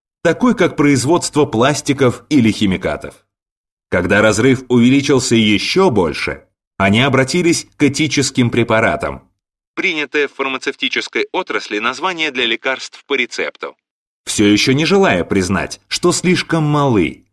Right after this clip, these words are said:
чтобы выиграть по-крупному в фармацевтической игре. Хотя Upjohn тратила на исследования почти в два раза больше процентного отношения от объема продаж Эббота, прибыль была меньше половины прибыли Эббота к тысяча девятьсот девяносто пятому году,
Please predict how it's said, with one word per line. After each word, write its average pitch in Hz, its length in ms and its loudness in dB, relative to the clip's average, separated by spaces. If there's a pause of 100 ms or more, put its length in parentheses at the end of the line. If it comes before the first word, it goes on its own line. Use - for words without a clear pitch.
чтобы 151 360 0
выиграть 131 500 4
по-крупному 139 880 0
в - 60 -20
фармацевтической 143 960 0
игре. - 380 -6 (640)
Хотя 160 580 0
Upjohn 107 680 0 (100)
тратила 127 440 2
на 123 200 2
исследования 104 640 0
почти 117 400 0
в 110 120 -2
два 110 360 0
раза 98 320 2
больше 117 600 2 (180)
процентного 101 640 -4
отношения 98 440 -4
от 87 100 -6
объема 95 340 -4
продаж - 500 -4 (180)
Эббота, 139 600 -2 (640)
прибыль 185 400 2
была 165 420 2
меньше 180 480 2
половины 151 540 0
прибыли 127 480 2
Эббота 123 400 2
к - 100 -12
тысяча 160 460 0
девятьсот 139 480 0
девяносто 127 500 0
пятому 120 400 0
году, 92 380 0